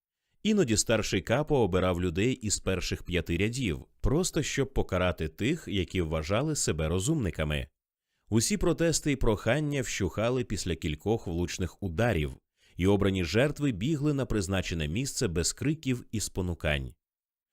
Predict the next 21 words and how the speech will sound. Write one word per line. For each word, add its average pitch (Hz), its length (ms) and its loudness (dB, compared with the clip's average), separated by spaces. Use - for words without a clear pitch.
Однак, 165 420 2
поки 160 260 2
мій 120 160 4
капо 143 360 2
відчував 107 680 2
потребу 98 460 2
виливати 90 520 2
свою 80 340 0
душу, 135 540 -2
зі 98 180 2
мною 165 360 0
цього 113 360 2
не 101 120 0
траплялося. 78 800 0
Я 107 160 4
мав 175 180 2
забезпечене 139 680 2
почесне 110 540 0
місце 113 380 -2
біля 87 260 2
нього. 92 480 0